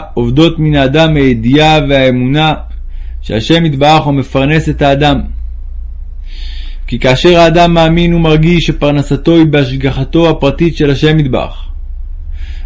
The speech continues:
רק אז פרנסתו היא משפע של אדם. אבל על ידי ביטול מצוות סוכה, נאבדות ממנו אמונה זו והרגשה זו,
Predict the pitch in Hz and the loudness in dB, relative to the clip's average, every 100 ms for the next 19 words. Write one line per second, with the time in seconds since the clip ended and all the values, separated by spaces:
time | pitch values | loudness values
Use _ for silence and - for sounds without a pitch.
0 | - 113 151 156 180 175 170 - - 143 | -8 2 2 4 6 6 6 2 -2 0
1 | 143 143 135 175 165 143 160 160 156 156 | 0 -2 2 2 2 2 2 0 0 0
2 | 147 147 151 131 - - - - - - | 2 2 0 -2 -8 -12 -12 -12 -12 -10
3 | - - - - - - - - - 110 | -10 -10 -8 -8 -10 -10 -10 -8 -4 0
4 | 113 117 127 165 156 139 - 196 180 160 | 2 4 4 4 2 0 2 4 4 2
5 | 156 151 - 135 139 139 156 - - - | 0 0 -2 -2 2 2 0 -6 -6 -4
6 | - - - - - - - 117 117 139 | -4 -4 -4 -4 -4 -6 -2 0 2 4
7 | 175 170 170 160 156 143 143 160 160 143 | 4 4 2 2 2 2 2 4 2 4
8 | 165 151 147 131 127 160 156 135 160 160 | 4 4 2 2 2 2 2 4 4 2
9 | - | -2